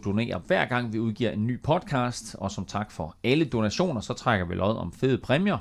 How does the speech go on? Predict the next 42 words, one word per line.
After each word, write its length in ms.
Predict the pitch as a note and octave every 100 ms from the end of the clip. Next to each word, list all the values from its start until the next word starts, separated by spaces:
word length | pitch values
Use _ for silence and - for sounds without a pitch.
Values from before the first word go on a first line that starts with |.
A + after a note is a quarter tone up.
| -
blandt 340 | A2 G#2+ - _ _
alle, 280 | A2+ B2+ C3+
der 80 | -
støtter 300 | - F#3+ G#3
os. 260 | C3 - - - - -
Du 60 | G#2
finder 260 | - A2+
link 300 | G2 G2 C3 -
både 140 | - G2+
på 120 | G2+
Velropa 440 | F#2 F#2 A#2+ F#3+
punktum 280 | F3 A2 B2
d 60 | A#2+
k 20 | -
og 180 | G#2+ A#2+
på 160 | - -
tier 320 | - E3 C3+
punktum 340 | G2 F2 F#2+ F2+
d 20 |
k. 200 | - - - - - - - _
Vi 300 | - A2 F3
har 220 | E3+ D3+ D3
jo 160 | D#3
længe 680 | D#3 D#3 D#3+ E3+ G#3 G#3 F#2 - - - -
haft 380 | C3 A2+ A2+ G2+ -
den 200 | C3+ A2+
her 180 | C3 A#2+
nye 360 | A#2+ C3 D3
fede 440 | D3 - B2 C3 A#2+
Velropa-kasket 800 | A2 G#2 B2+ A#2+ G#2 - A2 G#2
fra 220 | A#2 A2+
Pearly 280 | - A#2 G#2+
Sumi 420 | G#2 B2+ C#3 C#3+
til 160 | C3 C3
en 100 | G2+
værdi 280 | G2 A#2+ -
af 80 | G2
hundrede 420 | - C3 C3+ B2
niogfyrre 480 | B2 F#2+ - G#2+ G#2+
kroner 340 | G#2 G#2 G#2+
til 160 | - G#2+
udlodning. 460 | G#2 F#2 E2 -